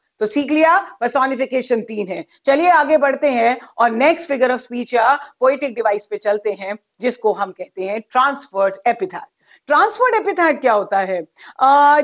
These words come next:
ये एडजेक्टिव्स यूज होते हैं वर्ड्स के साथ और ये एडजेक्टिव क्यों यूज होते हैं? ताकि इनडायरेक्टली किसी कैरेक्टर को, मतलब to describe somebody or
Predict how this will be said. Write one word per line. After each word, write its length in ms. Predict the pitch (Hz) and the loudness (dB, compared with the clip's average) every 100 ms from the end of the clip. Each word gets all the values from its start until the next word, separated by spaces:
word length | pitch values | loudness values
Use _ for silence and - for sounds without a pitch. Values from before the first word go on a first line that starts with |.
| 294 | 2
ये 380 | 311 285 320 392 | 0 2 2 2
एडजेक्टिव्स 720 | 571 294 - 262 247 427 392 311 | 4 2 2 0 2 0 0 0
यूज 220 | 302 254 | 0 2
होते 240 | 240 240 | 2 0
हैं 140 | 247 240 | -4 -2
वर्ड्स 320 | 233 226 - | -2 -2 -4
के 140 | 196 | -12
साथ 300 | - 202 254 311 - - | -2 2 2 0 -8 -2
और 200 | 262 233 | 0 2
ये 140 | 339 | 2
एडजेक्टिव 580 | 370 247 262 247 320 302 - | 2 2 0 -2 -4 -8 -2
क्यों 220 | 359 339 | 0 0
यूज 220 | 302 254 | 0 0
होते 260 | 247 247 240 | 0 0 0
हैं? 240 | 233 294 - - | 2 0 -4 -6
ताकि 260 | 277 285 359 | 0 0 0
इनडायरेक्टली 720 | 359 392 415 320 254 247 285 | 0 0 2 2 0 -2 -6
किसी 260 | 294 262 262 | -6 -8 -6
कैरेक्टर 580 | 233 208 240 240 277 254 | -2 0 0 -2 -2 -2
को, 380 | 262 247 254 - - 240 | 2 2 2 -2 -10 -6
मतलब 340 | 262 311 - _ - | -2 -2 -4 _ -4
to 80 | 311 | -2
describe 480 | 302 294 277 277 - | -2 0 0 0 -2
somebody 460 | 233 247 254 294 | -2 -2 -2 -4
or 180 | 254 240 | 0 0